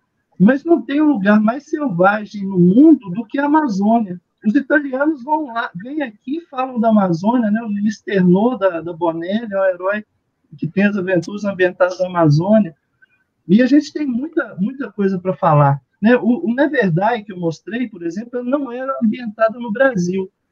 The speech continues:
mas é impossível a gente, inserido na realidade brasileira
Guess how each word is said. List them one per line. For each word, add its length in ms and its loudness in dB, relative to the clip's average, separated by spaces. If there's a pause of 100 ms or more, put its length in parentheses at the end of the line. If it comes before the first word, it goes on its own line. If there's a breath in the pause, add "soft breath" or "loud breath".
(200)
mas 220 2
é 40 2
impossível 920 2 (160)
a 100 -8
gente, 360 2
inserido 720 0
na 160 -2
realidade 560 -8
brasileira 760 -6